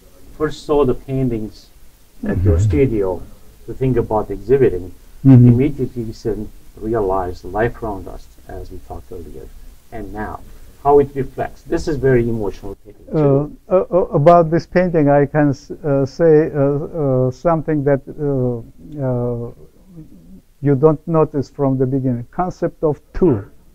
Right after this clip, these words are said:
Speaker 2: Like, you see two lines of
Speaker 1: Yes.
Speaker 2: ropes, you see two lines of box, you see, uh, two sides of frame. Uh, uh, I try to, uh, keep that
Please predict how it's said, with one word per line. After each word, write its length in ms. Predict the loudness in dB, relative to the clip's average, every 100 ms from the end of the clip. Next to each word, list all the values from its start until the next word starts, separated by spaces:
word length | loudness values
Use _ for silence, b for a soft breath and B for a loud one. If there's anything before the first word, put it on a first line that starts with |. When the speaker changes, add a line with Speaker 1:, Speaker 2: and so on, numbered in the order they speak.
| _ _ _ _ _ 0
Speaker 2:
Like, 240 | 2 2
you 200 | 2 0
see 240 | 0 0 -2 -2
two 460 | 2 4 4 0 -8 _ -6
lines 640 | 0 6 6 8 4 2
of 160 | -2 -2
Speaker 1:
Yes. 100 | 0
Speaker 2:
ropes, 540 | 4 6 6 4 -2 _ _ -4
you 140 | -2
see 220 | -2 -2 -4 -4
two 180 | 0 2 2 2
lines 340 | 4 4 0 -2
of 240 | -4 -2
box, 380 | -4 -2 -2 -6 -12 -20 _ _ _ _ -20 -20 -4
you 160 | -2
see, 360 | -2 0 2 2 0
uh, 600 | -2 2 2 2 2 0 -4 _ -4
two 420 | 0 0 -2 -6
sides 540 | -14 -2 2 2 2 0
of 180 | -2 -2
frame. 800 | -6 0 2 2 0 -2 -6 -10 -18
Uh, 680 | -12 -10 -10 -10 -14 -12
uh, 80 | -12 -12 -10
I 180 | -4 -4 -4 -2
try 200 | -2 -2 -6
to, 100 | -4 -4 -4 -6
uh, 320 | -6 -6 -4
keep 240 | -4 -4 -2
that 160 | -8